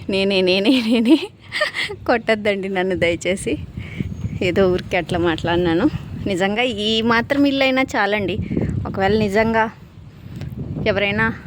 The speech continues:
అటు సైడ్ కానీ ఇటు సైడ్ కానీ కొంచెం అమ్మేటట్టుంటే చూసుకొని, మనము పక్కది కూడా కొంచెం కావాలంటే ఎవరో అమ్మేటట్టుంటే కొంచెం మనము ఆ పక్కది కానీ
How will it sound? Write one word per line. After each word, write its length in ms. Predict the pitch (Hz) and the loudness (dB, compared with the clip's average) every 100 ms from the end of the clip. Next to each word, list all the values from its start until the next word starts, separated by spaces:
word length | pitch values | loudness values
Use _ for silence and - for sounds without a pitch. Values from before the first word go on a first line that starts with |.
| - | -4
అటు 220 | 196 - | -2 0
సైడ్ 300 | 220 - 214 | 0 0 0
కానీ 220 | 196 208 | -2 -2
ఇటు 160 | 196 - | -6 -2
సైడ్ 240 | 196 190 | -2 0
కానీ 340 | 190 180 180 185 | 0 -2 -2 -2
కొంచెం 300 | 196 180 190 | -4 -2 -2
అమ్మేటట్టుంటే 840 | 175 180 202 202 196 190 185 247 - - - - - - - - 240 | 0 0 2 2 0 -2 0 0 -2 -6 -8 -10 -12 -12 -12 -2 0
చూసుకొని, 600 | 220 - 220 240 262 - - - - | 2 0 2 4 2 0 -10 -10 -4
మనము 460 | 196 190 185 170 165 - - 214 | -2 0 2 0 0 -6 -4 -4
పక్కది 260 | - 196 | -2 -2
కూడా 160 | 196 196 | 0 -2
కొంచెం 540 | 202 180 180 180 185 - - | -2 -4 -2 -2 -4 -4 -2
కావాలంటే 540 | 180 180 190 180 196 - - - - - - - - - | 0 -2 -2 -6 -6 -8 -12 -14 -18 -16 -16 -18 -14 -2
ఎవరో 240 | 190 196 | 2 4
అమ్మేటట్టుంటే 800 | 202 190 196 208 190 - 190 220 | 2 2 0 0 -2 -2 -2 -2
కొంచెం 440 | 233 208 180 185 185 | 0 -2 -2 -4 -4
మనము 360 | 180 175 180 175 - | -2 -2 -2 -6 -6
ఆ 60 | 190 | -4
పక్కది 420 | 202 196 202 202 | -4 -4 -2 0
కానీ 340 | 190 185 294 | 0 0 -2